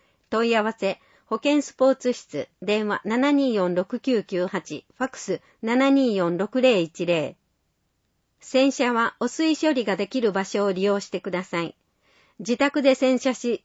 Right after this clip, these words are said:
洗剤をすすいだ水が側溝に流れてしまうと、汚水処理がされないまま川に流れてしまいます。水質汚濁や悪臭の原因になりますので、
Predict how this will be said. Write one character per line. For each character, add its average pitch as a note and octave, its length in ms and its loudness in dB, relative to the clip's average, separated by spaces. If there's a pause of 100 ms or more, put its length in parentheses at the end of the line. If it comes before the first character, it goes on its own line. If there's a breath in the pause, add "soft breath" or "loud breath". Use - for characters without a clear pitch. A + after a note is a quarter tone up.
洗 C#4 260 4
剤 C4+ 300 6
を C4 80 6
す B3+ 120 -4
す C4 160 0
い B3+ 80 2
だ A#3+ 120 2
水 A3+ 240 2
が A3 140 0
側 B3+ 280 2
溝 D4 160 4
に C#4 100 6
流 C4 120 2 (120)
れ A3+ 80 0
て - 120 -4
し - 140 -10
ま F#3 180 -2
う F#3 40 -6
と、 F3 260 -2
汚 G3+ 100 -4
水 D4+ 260 2
処 C#4+ 160 2
理 A3+ 120 -2
が F3+ 100 -2
さ G#3 160 -4
れ A3+ 100 0
な A3+ 160 0
い A3 80 0
ま G#3+ 140 2
ま G#3 240 0
川 C4+ 240 4
に A#3+ 120 4
流 F#3+ 120 0 (120)
れ G#3 120 -2
て G3+ 100 -6
し - 140 -10
ま F3 120 -2
い F3 80 -2
ま E3+ 140 -2
す。 - 180 -18 (380 soft breath)
水 C#4+ 320 2
質 B3 300 2
汚 A#3 80 2
濁 B3 260 0
や A3+ 240 2
悪 B3 220 -2
臭 C#4+ 240 2
の C4 120 6
原 B3 140 4
因 B3 200 6
に A#3+ 100 4
な A3+ 140 0
り A3 120 -2
ま A3+ 140 0
す - 120 -6
の F3 160 -2
で、 E3 220 -2